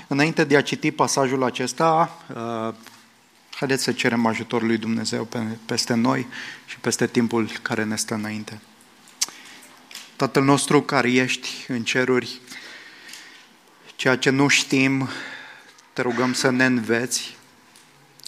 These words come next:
ceea ce nu avem, te rugăm să ne dai, ceea ce nu suntem, te rugăm să ne faci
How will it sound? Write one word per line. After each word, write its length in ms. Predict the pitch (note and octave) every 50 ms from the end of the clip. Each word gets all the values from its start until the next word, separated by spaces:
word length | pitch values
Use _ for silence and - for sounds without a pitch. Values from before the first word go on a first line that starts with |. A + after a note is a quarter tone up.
| - - - - - - - - - _ -
ceea 180 | - - D3 C3
ce 180 | B2 - C#3
nu 200 | B2+ B2 B2+ C3+
avem, 380 | C3+ C3 A#2+ A2+ B2+ C3 B2+ C3
te 140 | B2+ B2+ C3+
rugăm 320 | A#2+ A#2+ A2+ A2+ B2 B2
să 160 | A2+ - -
ne 140 | B2 A#2 A#2
dai, 440 | A2+ A2+ A2 A2 A2+ A2+ A2+ A2+ A2 - - _ _ _ _ _ _ _ _ _ _ _ - - _ _ - - - _ _ - -
ceea 220 | - - - B2 A#2+
ce 140 | A#2+ - C3
nu 180 | B2 B2 C3
suntem, 600 | B2+ - - C#3 B2+ B2 - B2+ A#2 A2+ A2+ A2+ - - - - - - - - - _ _ -
te 80 | -
rugăm 300 | B2 A2+ A2 A#2 B2 B2
să 160 | A#2+ - - A#2
ne 140 | A2 A2+
faci 500 | A2 - - A#2+ A#2 A2 - - - -